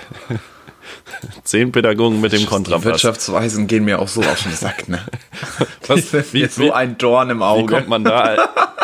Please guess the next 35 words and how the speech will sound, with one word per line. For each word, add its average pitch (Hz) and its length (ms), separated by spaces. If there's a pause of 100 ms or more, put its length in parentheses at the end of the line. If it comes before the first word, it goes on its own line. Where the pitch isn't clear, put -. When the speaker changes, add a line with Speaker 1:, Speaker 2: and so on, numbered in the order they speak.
(200)
Speaker 1:
<laughs> - 580
wie 117 80
kommt 139 200
man 113 120
da 110 140
eigentlich 123 380
rein 95 220
in 80 100
den 76 160
Kreis? - 380 (1000)
Speaker 2:
Na, 113 200
du 113 100
musst 117 380 (120)
sehr 110 260
weise 135 420
sein. 135 380
Nee, 110 120
eigentlich 143 260
mu-, 165 120
darfst 139 340
du 143 100
überhaupt 120 400
keine 95 280
Ahnung 92 240
von 95 240
Wirtschaft 95 360
haben, 87 280
glaub 98 100
Speaker 1:
Warum 131 160
Speaker 2:
ich. 120 80
Speaker 1:
heißt 117 140
es 104 100
eigentlich 107 260
nicht 95 160
Wirtschaftsweise? 87 920